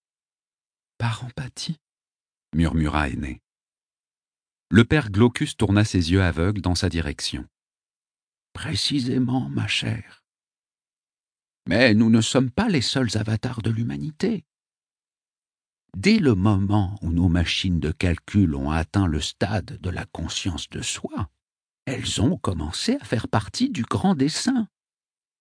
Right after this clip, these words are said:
Elles ont beau résister, elles ont beau vouloir réaliser leurs propres fins personnelles complexes.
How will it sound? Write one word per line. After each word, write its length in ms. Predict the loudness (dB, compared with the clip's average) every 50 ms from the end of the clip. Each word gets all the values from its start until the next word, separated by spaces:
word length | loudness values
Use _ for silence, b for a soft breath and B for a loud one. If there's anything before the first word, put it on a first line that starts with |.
| _ _ _ -2
Elles 300 | 0 0 0 2 2 4
ont 120 | 4 4
beau 480 | 4 4 4 4 6 6 6 6 2 2
résister, 800 | 0 0 0 0 2 2 0 0 -2 -4 -4 -2 0 0 2 2
elles 320 | 2 2 2 2 4 4
ont 100 | 4 4
beau 380 | 4 4 2 2 6 6 6 6
vouloir 440 | 6 4 2 4 4 4 4 2 0
réaliser 640 | -4 -4 -2 0 2 2 2 2 2 2 2 4
leurs 200 | 2 0 -2 -2
propres 480 | -6 -2 2 2 2 2 2 0 -2 0
fins 220 | 0 0 0 0
personnelles 560 | 0 -2 -2 -2 0 0 0 2 0 0 0
complexes. 680 | 0 -2 -2 0 0 -2 -2 -2 -6 -6 -8 -8 -8